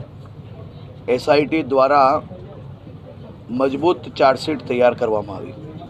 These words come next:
અને એ મજબૂત ચાર્જશીટને કોર્ટમાં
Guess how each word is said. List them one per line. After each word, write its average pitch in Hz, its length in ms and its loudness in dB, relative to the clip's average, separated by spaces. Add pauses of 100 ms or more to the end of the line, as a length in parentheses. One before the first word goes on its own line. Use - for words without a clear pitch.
(1080)
અને 165 140 0
એ 170 100 0
મજબૂત 147 420 2 (200)
ચાર્જશીટને 151 580 2 (100)
કોર્ટમાં 151 480 0